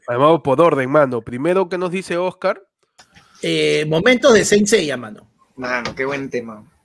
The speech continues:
Speaker 1: Para
Speaker 2: Uy,
Speaker 1: mí,
Speaker 2: y Peche,
Speaker 1: para
Speaker 2: Peche ahí, uf.
Speaker 1: Peche es capo, Peche es capo de
Speaker 3: Qué buen
Speaker 1: Saint Seiya.
Speaker 3: tema, mano.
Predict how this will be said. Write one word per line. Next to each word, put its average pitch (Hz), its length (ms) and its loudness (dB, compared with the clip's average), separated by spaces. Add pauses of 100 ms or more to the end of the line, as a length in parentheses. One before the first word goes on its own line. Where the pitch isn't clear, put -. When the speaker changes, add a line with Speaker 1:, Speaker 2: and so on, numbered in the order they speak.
(180)
Speaker 1:
Para - 220 2
Speaker 2:
Uy, 202 60 0
Speaker 1:
mí, 247 160 0
Speaker 2:
y 214 40 2
Peche, - 160 0
Speaker 1:
para 180 200 4 (280)
Speaker 2:
Peche 254 280 2
ahí, 269 440 0
uf. 254 240 -6
Speaker 1:
Peche 175 240 2
es 180 60 -2
capo, 123 380 -2
Peche 160 220 -6
es 170 40 -4
capo 175 240 0
de 147 80 2
Speaker 3:
Qué 143 60 -6
buen 147 120 -2
Speaker 1:
Saint 135 120 -4
Seiya. 135 120 -2
Speaker 3:
tema, 123 80 -10
mano. 123 240 -14